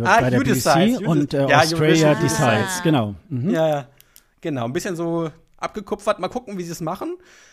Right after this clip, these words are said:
Speaker 1: Äh, sie haben ja wohl auch, äh, unseren lieben, äh, Björkman, äh, zur, zur, zur, zur Hilfe geholt für die Produktion, so wie ich das gelesen habe. Wie das ja auch so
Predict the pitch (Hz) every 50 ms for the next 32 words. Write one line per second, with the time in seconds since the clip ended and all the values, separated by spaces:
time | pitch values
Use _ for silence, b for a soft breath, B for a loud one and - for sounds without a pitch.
0 | b b b - 143 143 151 156 160 185 220 220 208 170 185 196 - - - 156
1 | 156 160 156 - - - - - 151 143 147 147 151 - - 151 156 147 151 151
2 | 147 143 139 135 147 151 151 143 147 143 143 143 139 139 139 139 _ - 139 127
3 | 123 123 120 120 120 120 123 _ _ _ _ _ _ _ - 135 160 190 - 370
4 | - - 143 131 131 123 123 123 131 - 143 131 123 113 113 117 - - - 135
5 | 127 127 127 127 - - - 120 120 120 - - - 123 123 120 - - - 135
6 | 123 - 160 190 175 - 135 127 123 123 117 123 123 131 151 175 180 - - -
7 | 143 131 127 - - 131 123 - - - - 131 135 175 226 233 196 170 180 -
8 | - 170 - - - 151 143 160 180 196 196 170 180 202 202 202 214 214 233 -
9 | b b b b b b b b b b b - - 135 143 151 139 - 151 131
10 | 143 143 143